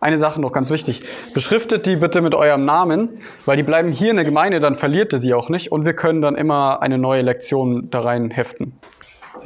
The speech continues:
Okay, jetzt habt ihr schon, äh, Arbeitsblätter, ihr habt einen Stift.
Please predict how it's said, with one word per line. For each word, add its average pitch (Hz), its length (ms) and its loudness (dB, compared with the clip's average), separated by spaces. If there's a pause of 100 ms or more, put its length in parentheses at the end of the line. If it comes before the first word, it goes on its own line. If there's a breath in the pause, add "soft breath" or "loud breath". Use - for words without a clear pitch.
(420 loud breath)
Okay, 139 280 2
jetzt 120 140 0
habt 170 200 -2
ihr 165 60 2
schon, 151 680 0
äh, 139 240 2
Arbeitsblätter, 196 840 2
ihr 143 160 2
habt - 180 -2
einen 139 60 -2
Stift. - 720 -2